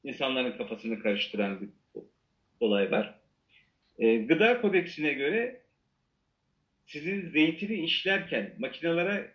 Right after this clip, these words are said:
yönlendirdiğinizdeki bütün her makinenin geçişinde kırıcı, işte malaksör ya da dekantör dediğimiz bu süreçte zeytinyağının elde edilmesi sırasında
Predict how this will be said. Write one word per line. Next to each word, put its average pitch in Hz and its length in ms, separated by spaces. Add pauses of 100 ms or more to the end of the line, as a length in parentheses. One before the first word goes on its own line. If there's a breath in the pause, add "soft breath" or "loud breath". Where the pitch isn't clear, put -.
yönlendirdiğinizdeki 143 1600 (460)
bütün 165 340
her 185 260
makinenin 160 560
geçişinde 139 600
kırıcı, 131 680 (320)
işte - 160
malaksör 135 720
ya 123 140
da 120 100
dekantör 131 580
dediğimiz 165 560 (320)
bu 127 120
süreçte 151 600
zeytinyağının 131 640
elde 143 300
edilmesi 156 440
sırasında 127 800